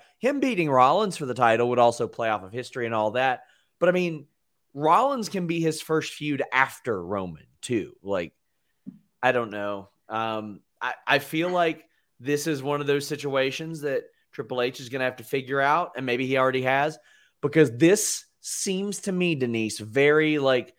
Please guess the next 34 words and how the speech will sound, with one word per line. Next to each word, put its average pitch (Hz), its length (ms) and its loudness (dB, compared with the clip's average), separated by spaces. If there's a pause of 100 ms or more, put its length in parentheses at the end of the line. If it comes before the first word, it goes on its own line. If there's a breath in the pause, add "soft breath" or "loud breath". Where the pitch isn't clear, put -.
(260)
two 156 220 -4
thousand 135 580 4
nineteen 123 600 -4
W 107 200 2
W 104 260 0
E-ish, 98 200 -2
where 110 240 0
we 107 160 -2
looked 120 240 0
and 117 100 -6
we 107 100 -6
go, 98 380 0 (960)
"Wait, 135 400 4
they 131 140 6
beat 147 260 4
Kofi 143 420 4
with 143 240 2
Brock 135 460 8
so 139 160 2
he 135 100 6
could 123 200 -2
face 127 260 2
Kane. 143 420 0
They're 127 120 -2
bu-, 120 320 4
they're 120 120 0
booking 127 260 -4
themselves 131 380 0
into 147 140 0
a 143 40 -2
corner 180 340 0
here. 135 320 -2 (280 soft breath)
Oh, 147 120 2
wait, 160 420 2